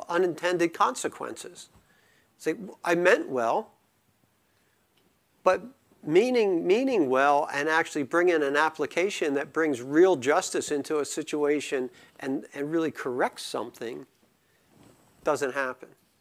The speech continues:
So we watch, you know, as I said, on the world scene, we watch conflict after conflict. Obviously, the one right now is most paramount is,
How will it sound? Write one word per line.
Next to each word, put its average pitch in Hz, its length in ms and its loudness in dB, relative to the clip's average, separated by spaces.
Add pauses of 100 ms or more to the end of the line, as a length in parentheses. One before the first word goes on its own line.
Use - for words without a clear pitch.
(760)
So 165 160 6
we 180 220 6
watch, 190 460 6
you 208 180 2
know, 165 140 4
as 170 220 4
I 160 100 0
said, 151 260 2
on 147 140 6
the 147 80 6
world 185 360 6
scene, 139 240 2
we 135 120 4
watch 151 340 2
conflict 180 560 4
after 160 260 4
conflict. 175 520 -2 (120)
Obviously, 156 460 2
the 135 100 0
one 147 280 2
right 147 180 0
now 156 240 2
is 139 140 -4
most 131 240 -6
paramount 147 500 2
is, 120 160 -8